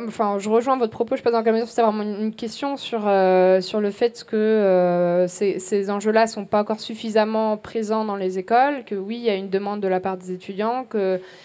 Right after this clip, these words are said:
les enseignants, les enseignantes, euh, en parlent, mais sont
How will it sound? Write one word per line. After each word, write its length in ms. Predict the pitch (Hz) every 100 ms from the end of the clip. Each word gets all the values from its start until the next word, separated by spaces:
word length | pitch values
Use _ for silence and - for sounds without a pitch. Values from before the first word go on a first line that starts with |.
| - -
les 240 | 196 202
enseignants, 360 | 208 220 214 220
les 140 | 208
enseignantes, 640 | 196 185 202 196 208 214
euh, 160 | 208 190
en 140 | - 185
parlent, 300 | 208 208 214
mais 120 | 196
sont 320 | - 196 185